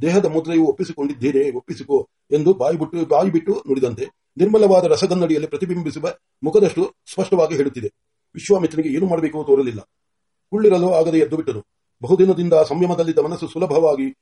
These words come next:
ಪರವ-, ಪರವ-, ಪರವಶವಾಗದೆ ಸೆಟೆದು ನಿಂತಿರುವುದನ್ನು ತೋರುವುದಕ್ಕೋ ಎಂಬಂತೆ ದೇಹವು ನಿಡಿದಾಗಿ ನಿಂತಿದೆ. ಸ್ತ್ರೀ ಸಾನ್ನಿಧ್ಯದಿಂದ ಸಹಜವಾಗಿ ತಲೆದೋರಿದ ಚಾಂಚಲ್ಯವನ್ನು ನಿಗ್ರಹಿಸಲು ಚಿತ್ತದಲ್ಲಿ ವಿ-, ವಿಜೃಂಭಿಸಿದೆ. ಸಂಯಮ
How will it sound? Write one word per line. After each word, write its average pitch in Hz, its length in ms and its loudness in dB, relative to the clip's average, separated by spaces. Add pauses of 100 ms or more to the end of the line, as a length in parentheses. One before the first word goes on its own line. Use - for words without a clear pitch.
(160)
ಪರವ-, 165 380 2
ಪರವ-, 175 460 0
ಪರವಶವಾಗದೆ 151 680 2 (300)
ಸೆಟೆದು 196 240 4
ನಿಂತಿರುವುದನ್ನು 165 520 -2
ತೋರುವುದಕ್ಕೋ 151 540 2
ಎಂಬಂತೆ 123 640 -6 (120)
ದೇಹವು 160 440 2
ನಿಡಿದಾಗಿ 165 380 -2
ನಿಂತಿದೆ. 156 480 -6 (1400)
ಸ್ತ್ರೀ 220 260 -4
ಸಾನ್ನಿಧ್ಯದಿಂದ 170 600 2 (120)
ಸಹಜವಾಗಿ 165 420 2
ತಲೆದೋರಿದ 160 440 0
ಚಾಂಚಲ್ಯವನ್ನು 147 520 0
ನಿಗ್ರಹಿಸಲು 147 580 -4 (260)
ಚಿತ್ತದಲ್ಲಿ 190 420 2
ವಿ-, 151 220 -4
ವಿಜೃಂಭಿಸಿದೆ. 170 760 -4 (140)
ಸಂಯಮ 196 340 4